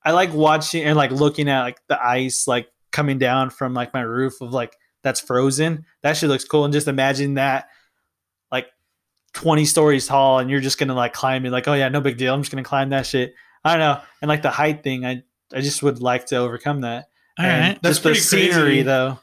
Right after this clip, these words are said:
Speaker 3: The only two places I've ever seen ice climbing is in two fictional places. So one of 'em was,
Speaker 2: Fictional.
Speaker 3: like,
Speaker 1: <laughs>
Speaker 3: this Laura Croft game.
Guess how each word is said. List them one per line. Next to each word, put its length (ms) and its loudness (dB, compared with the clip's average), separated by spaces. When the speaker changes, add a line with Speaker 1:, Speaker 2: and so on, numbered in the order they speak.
Speaker 3:
The 60 0
only 140 2
two 160 0
places 380 2
I've 140 2
ever 180 4
seen 320 -2
ice 200 0
climbing 540 -2
is 180 -4
in 140 -10
two 160 -2
fictional 420 -6
places. 600 -8
So 220 -6
one 140 2
of 80 0
'em 160 2
was, 160 2
Speaker 2:
Fictional. 380 2
Speaker 3:
like, 80 -6
Speaker 1:
<laughs> 100 -20
Speaker 3:
this 180 -2
Laura 300 2
Croft 320 -4
game. 340 -8